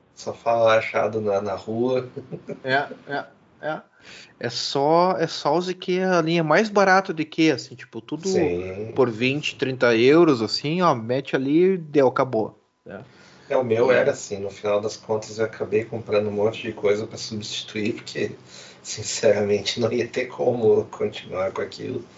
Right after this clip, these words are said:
Speaker 2: É.
Speaker 1: Eu nem, eu nem falei pra dona quando, quando ela foi lá vistoriar lá.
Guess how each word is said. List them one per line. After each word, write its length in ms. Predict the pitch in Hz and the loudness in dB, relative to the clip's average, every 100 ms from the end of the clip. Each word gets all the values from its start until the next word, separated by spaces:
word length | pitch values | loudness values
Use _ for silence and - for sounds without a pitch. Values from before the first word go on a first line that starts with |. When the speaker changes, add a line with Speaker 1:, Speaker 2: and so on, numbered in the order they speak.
| - | -10
Speaker 2:
É. 180 | 127 135 - | -6 -6 -4
Speaker 1:
Eu 80 | 113 | -2
nem, 140 | 104 117 - | 0 0 0
eu 100 | 113 | 2
nem 160 | 110 | 2
falei 320 | - - 139 139 | -2 -2 0 2
pra 160 | 120 | 2
dona 380 | 101 101 110 98 | 2 2 0 -2
quando, 440 | - 92 92 95 92 | -8 -10 -6 -6 -6
quando 180 | 90 92 | -8 -4
ela 120 | 92 | -6
foi 220 | - 110 | -4 -2
lá 160 | 95 92 | 2 0
vistoriar 800 | 95 - - 87 87 87 90 | -2 -8 -4 -4 -2 -6 -6
lá. 320 | 87 82 98 | -8 -8 -10